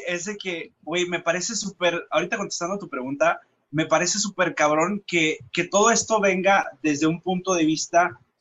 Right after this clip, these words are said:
creacionista, ahorita lo mencionabas. Nos están aventando, eh, algo creacionista en las escuelas, nos están aventando... Eh, cosas que no tienen nada que ver con, con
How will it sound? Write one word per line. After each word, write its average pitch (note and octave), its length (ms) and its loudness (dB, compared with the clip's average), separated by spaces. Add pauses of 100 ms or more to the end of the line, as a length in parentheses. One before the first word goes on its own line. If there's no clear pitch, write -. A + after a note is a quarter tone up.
(160)
creacionista, D#3+ 720 2
ahorita C#3 240 0
lo D#3 100 -2
mencionabas. C3+ 680 -2 (520)
Nos E3+ 320 0
están F#3+ 340 2
aventando, F#3+ 880 0 (180)
eh, A#2+ 600 -6
algo D#3+ 320 -2
creacionista D3 960 -2
en B2 100 -6
las B2 140 -12
escuelas, C#3+ 640 -2
nos B2+ 140 -12
están D3+ 160 -2
aventando... D3+ 680 0 (320)
Eh, C#3 300 -4
cosas F3 380 0
que D#3 140 -2
no F3+ 240 -2
tienen G#3 400 -2
nada F#3+ 260 2
que D#3+ 140 -6
ver D3+ 260 -2 (140)
con, A#2+ 400 -8
con A#2+ 260 -8